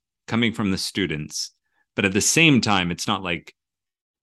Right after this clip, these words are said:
staff and everyone just get out of the way and wait for a student impulse. There also needs to be an enriched environment for those impulses to arise in, and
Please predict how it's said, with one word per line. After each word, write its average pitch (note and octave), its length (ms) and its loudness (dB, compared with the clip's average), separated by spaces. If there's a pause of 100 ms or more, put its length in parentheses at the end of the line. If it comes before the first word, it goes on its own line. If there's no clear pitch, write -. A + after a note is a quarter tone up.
(140)
staff - 460 -2
and A2 80 4
everyone F#2+ 240 2
just E2+ 180 -2
get G2 160 0
out G2 140 2
of G2+ 100 2
the F#2 80 -2
way F2 500 -4
and F2+ 220 -6
wait G#2+ 340 -2
for G2 220 -2
a F2 80 2
student E2 400 -6
impulse. D#2 480 -4
There G#2+ 200 2
also C3 200 2
needs A2+ 280 4
to A2+ 60 -2
be E2+ 380 -2 (800)
an G2+ 100 2
enriched G2+ 640 2
environment G#2 1000 -2 (600)
for F#2+ 120 -4
those F2 220 2
impulses F#2+ 500 -2
to E2+ 140 -8
arise F2+ 420 -2
in, C3 260 -4 (800)
and F#2 540 2